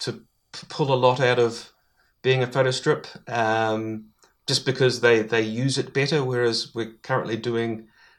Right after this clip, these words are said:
the, the House of Correction, which, for a story called The House of Correction, they don't have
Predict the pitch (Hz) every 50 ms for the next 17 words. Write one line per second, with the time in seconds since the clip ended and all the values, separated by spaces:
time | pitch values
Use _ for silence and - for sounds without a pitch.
0 | _ _ - 113 101 - 127 123 113 131 127 123 - 127 113 117 - - 113 143
1 | 147 147 - - - 156 151 156 139 113 120 120 113 - - - - - - -
2 | - _ _ _ _ _ _ _ _ _ _ _ _ _ _ _ _ _ _ _
3 | _ _ _ _ _ _ _ _ _ _ _ _ - - 151 156 151 - - 165
4 | 160 151 160 165 160 156 - 147 139 147 156 151 - - 135 - 143 147 131 120
5 | - - 156 139 131 131 160 160 170 170 160 165